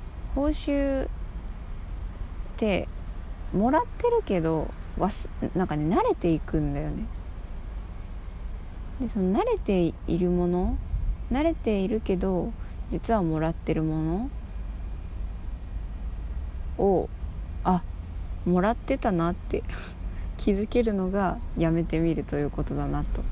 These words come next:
思う。だから、離れて、失って初めて気づくな-、なんちゃらとかあるけど、それもそうで、もらっていたものに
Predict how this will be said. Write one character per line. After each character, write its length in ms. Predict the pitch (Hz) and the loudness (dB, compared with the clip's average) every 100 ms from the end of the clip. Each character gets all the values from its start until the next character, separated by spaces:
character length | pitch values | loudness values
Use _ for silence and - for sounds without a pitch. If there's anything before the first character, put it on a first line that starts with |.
| - - - - - - - - | -2 2 8 8 10 8 6 4
思 300 | 165 156 147 | 4 4 4
う。 40 | - - - - | 2 2 0 2
だ 60 | |
か 180 | 175 160 | 2 4
ら、 140 | 151 - - - - - - - | 4 2 -2 -2 0 0 0 2
離 260 | 185 190 | 2 4
れ 100 | 190 | 2
て、 260 | - 160 156 | 0 0 0
失 280 | - - 190 | 2 4 4
っ 60 | 190 | 2
て 140 | 196 | 0
初 240 | 208 196 | 0 0
め 120 | 196 175 | 0 0
て 120 | - | -2
気 160 | - | -2
づ 140 | 160 170 | -2 -2
く 140 | - | 0
な-、 140 | 151 151 - | 0 0 -2
な 100 | 156 | 0
ん 100 | 165 | 2
ち 80 | 156 | 0
ゃ 40 | 139 | -2
ら 80 | |
と 100 | 143 | -4
か 180 | 156 151 | -2 0
あ 60 | 156 | 0
る 80 | 151 | -2
け 160 | - | -2
ど、 100 | 143 - - - - - - | -2 -2 -4 -6 -6 -6 -6
そ 60 | - | -2
れ 120 | 190 | 0
も 140 | 208 220 | 0 0
そ 200 | 247 196 | 0 0
う 60 | |
で、 220 | 156 - - - - - - - - - - - - - - - - - - - - - - - | 0 -2 -6 -8 -8 -6 -6 -6 -6 -6 -6 -6 -8 -8 -8 -10 -8 -8 -6 -6 -6 -8 -8 0
も 140 | 180 180 | 4 6
ら 100 | 214 | 4
っ 40 | |
て 260 | 233 - 262 | 2 2 2
い 60 | |
た 160 | 247 254 | 2 0
も 160 | 240 240 | 2 2
の 140 | 240 | 2
に 220 | 196 165 | 0 0